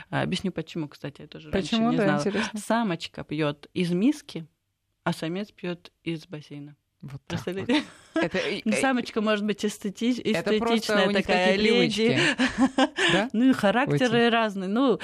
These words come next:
Speaker 1: вообще
Speaker 2: А как
Speaker 1: странно,
Speaker 2: вообще
Speaker 1: за ними
Speaker 2: они
Speaker 1: наблюдать,
Speaker 2: прижились
Speaker 1: конечно.
Speaker 2: и как, э, как их восприняли сотрудники? Это,
Speaker 1: А.
Speaker 2: это первые панды в
Speaker 1: А,
Speaker 2: нашем
Speaker 1: нет, не
Speaker 2: зоопарке?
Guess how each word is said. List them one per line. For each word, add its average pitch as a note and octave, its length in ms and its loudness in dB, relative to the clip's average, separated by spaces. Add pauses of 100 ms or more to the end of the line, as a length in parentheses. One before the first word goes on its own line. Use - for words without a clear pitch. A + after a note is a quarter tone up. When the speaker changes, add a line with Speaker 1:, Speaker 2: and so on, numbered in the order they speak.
(140)
Speaker 1:
вообще F#3 280 0
Speaker 2:
А E4 60 4
как - 80 -2
Speaker 1:
странно, A#3 240 4
Speaker 2:
вообще A#3 160 0
Speaker 1:
за A3+ 60 6
ними C4+ 120 8
Speaker 2:
они A3 80 4
Speaker 1:
наблюдать, G#3+ 340 4
Speaker 2:
прижились G#3+ 380 4
Speaker 1:
конечно. F#3 100 4
Speaker 2:
и F#3 420 2
как, A3+ 320 -6
э, F3+ 300 0 (120)
как A3 280 -6
их E3+ 100 -10
восприняли E3+ 580 -2
сотрудники? C#3+ 540 -4
Это, D3+ 300 2
Speaker 1:
А. D#3 40 -2
Speaker 2:
это G3+ 180 -4
первые D4+ 380 -2
панды C3+ 340 -4
в - 20 2
Speaker 1:
А, F3+ 60 4
Speaker 2:
нашем G#3+ 80 6 (100)
Speaker 1:
нет, G3 160 2
не G#3+ 60 4
Speaker 2:
зоопарке? G#3+ 160 2